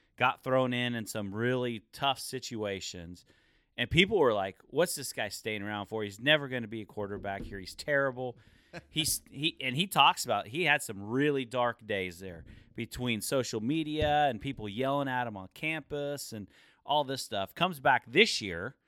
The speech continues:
Speaker 2: You mean they do
Speaker 1: And
Speaker 2: that at K-State,
Speaker 1: They
Speaker 2: too?
Speaker 1: do. <laughs> But, you know, it's, it's
Speaker 2: Social
Speaker 1: just
Speaker 2: media is the
Speaker 1: interesting to me.
Speaker 2: killer. The kids just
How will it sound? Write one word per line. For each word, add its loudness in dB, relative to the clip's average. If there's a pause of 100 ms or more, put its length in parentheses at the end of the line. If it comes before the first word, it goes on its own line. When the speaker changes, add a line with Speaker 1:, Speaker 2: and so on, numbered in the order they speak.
(520)
Speaker 2:
You -6
mean 0
they 6
do 6
Speaker 1:
And 8
Speaker 2:
that 4
at -2
K-State, -2
Speaker 1:
They 0
Speaker 2:
too? -6 (220)
Speaker 1:
do. 4 (180)
<laughs> - (460)
But, 6
you 2
know, 8
it's, 2
it's 2
Speaker 2:
Social 12
Speaker 1:
just 4
Speaker 2:
media 6
is 4
the 2
Speaker 1:
interesting 4
to -2
me. -6
Speaker 2:
killer. 10
The 2
kids 4
just -2